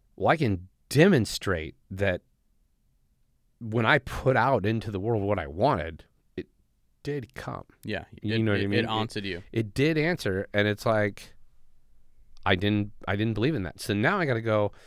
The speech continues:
Speaker 1: everything I ever had was because that's where I led myself.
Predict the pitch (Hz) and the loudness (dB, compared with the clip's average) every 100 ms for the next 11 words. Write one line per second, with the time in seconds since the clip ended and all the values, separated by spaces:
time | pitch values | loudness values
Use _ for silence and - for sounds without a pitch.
0 | - - - _ _ - - - _ - | -20 -20 -20 _ _ -20 -20 -20 _ -20
1 | _ _ _ _ _ _ _ _ - 139 | _ _ _ _ _ _ _ _ 2 4
2 | 170 180 151 143 107 - 110 120 131 123 | 6 4 0 2 0 2 0 2 2 0
3 | - 120 107 82 80 - - - _ _ | 0 4 4 2 -6 -12 -20 -20 _ _
4 | _ _ _ _ _ _ _ _ _ _ | _ _ _ _ _ _ _ _ _ _
5 | _ _ _ _ _ - 104 107 101 104 | _ _ _ _ _ -10 2 4 4 0
6 | - 95 - - - 131 92 80 - - | -8 -8 -10 -10 0 2 2 -2 -8 -12
7 | _ _ 95 92 98 107 - 104 98 95 | _ _ -14 -2 0 0 -4 -2 0 0
8 | 87 90 90 95 82 - - 80 - - | -2 -6 -6 -8 -10 -10 -6 -6 -10 -20